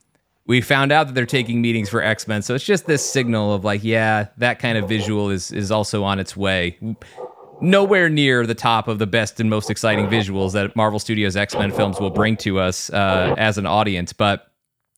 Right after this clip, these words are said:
I think it's gonna be really great to, uh, to see that. And it just kinda gave me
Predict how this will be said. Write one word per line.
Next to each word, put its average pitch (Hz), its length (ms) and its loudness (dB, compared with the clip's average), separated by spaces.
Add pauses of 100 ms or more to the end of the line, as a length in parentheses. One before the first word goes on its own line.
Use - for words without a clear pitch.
(120)
I 120 120 2
think 123 120 2
it's - 80 -4
gonna 113 160 -2
be 107 100 0
really 107 260 0
great 98 380 -2 (380)
to, 101 320 0
uh, 95 280 0 (160)
to 113 100 -2
see 113 220 0
that. 101 160 2
And 101 80 -2
it 104 40 -2
just 120 200 -2
kinda 117 160 0
gave 104 220 0
me 104 220 0